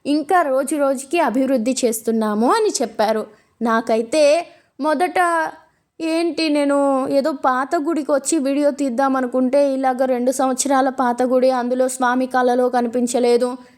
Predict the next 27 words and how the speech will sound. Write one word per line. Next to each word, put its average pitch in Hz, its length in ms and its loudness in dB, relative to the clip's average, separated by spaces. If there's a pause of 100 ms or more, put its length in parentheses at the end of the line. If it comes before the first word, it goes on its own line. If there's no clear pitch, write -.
ఏమీ 311 400 0
జరగలేదు, 247 720 -2 (320)
ఇలాంటి 349 380 2
గుడిని 311 340 -2
వీడియో 285 360 0
తీయడం 269 460 0
ఎందుకు, 247 500 -2 (280)
ఇలా 415 260 4
అనుకున్నాను. 294 600 0 (160)
మళ్ళా 403 340 2
అప్పటికప్పుడే 427 600 -2 (120)
అనిపించింది, 277 840 -4 (240)
కొత్త - 260 0
గుడిలో 311 420 2
దేవుడు 269 420 0
ఉండడు, 262 420 0 (100)
పాత 269 260 0
గుడిలోనే 302 600 2
దేవుడు 277 400 2
ఉంటాడు, 247 420 0
ఇలాంటి 330 560 -2
అపోహలు 285 580 2
ఏంటి? 269 600 -2 (200)
భక్తులు 247 440 0
ఎక్కడుంటే 254 800 0
భగవంతుడు 285 640 0
అక్కడుంటాడు. 240 760 0